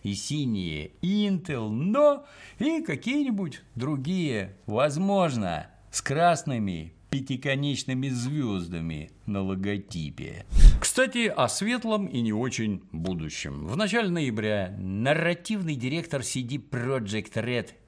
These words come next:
Игорь Саржинский поделился творческими планами по развитию серии "Киберпанк две тысячи семьдесят семь" и сообщил, что она должна повторить путь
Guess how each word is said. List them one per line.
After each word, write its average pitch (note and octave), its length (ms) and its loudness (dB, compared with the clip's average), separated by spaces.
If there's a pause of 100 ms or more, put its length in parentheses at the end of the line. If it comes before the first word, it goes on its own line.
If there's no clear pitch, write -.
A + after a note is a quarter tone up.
(120)
Игорь C3 300 -4
Саржинский F#2 960 -6 (300)
поделился A#3+ 560 -2
творческими E3 720 -4
планами A2 760 0
по A2+ 440 2
развитию G2 680 -4
серии G3 520 -2
"Киберпанк D#3 960 -6
две F#2 220 -4
тысячи A2 480 -8
семьдесят E2 800 -6
семь" C#2+ 420 -4 (340)
и B3 140 0
сообщил, G#2+ 840 -2
что C3 260 -2
она G3+ 220 0
должна A#2+ 520 -4
повторить B2 580 -6
путь D3 400 -8